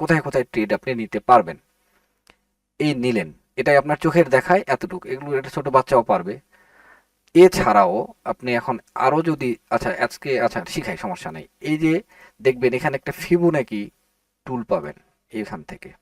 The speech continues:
যেহেতু বাইনারি অত আর কি জানবেন, এই ছোটোখাটো জিনিস, ফিবোনাকি রিট্রেসমেন্ট, এইটা, এই জিনিসটা নেবেন। এই জিনিসটার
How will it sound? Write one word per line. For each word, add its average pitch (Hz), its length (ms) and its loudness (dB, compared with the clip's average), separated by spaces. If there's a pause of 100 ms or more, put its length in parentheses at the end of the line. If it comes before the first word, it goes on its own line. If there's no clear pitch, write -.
(160)
যেহেতু 156 200 -6 (100)
বাইনারি 120 420 2 (340)
অত - 120 -6 (160)
আর 131 160 0
কি 151 80 -10 (100)
জানবেন, 151 300 -10 (200)
এই 110 140 -16
ছোটোখাটো 120 420 -8
জিনিস, 113 160 -10 (100)
ফিবোনাকি 139 420 -6 (140)
রিট্রেসমেন্ট, - 460 -6 (180)
এইটা, - 200 -4 (1080)
এই 156 200 2
জিনিসটা 127 340 -4
নেবেন। 87 280 -8 (880)
এই 160 180 0
জিনিসটার 143 340 -2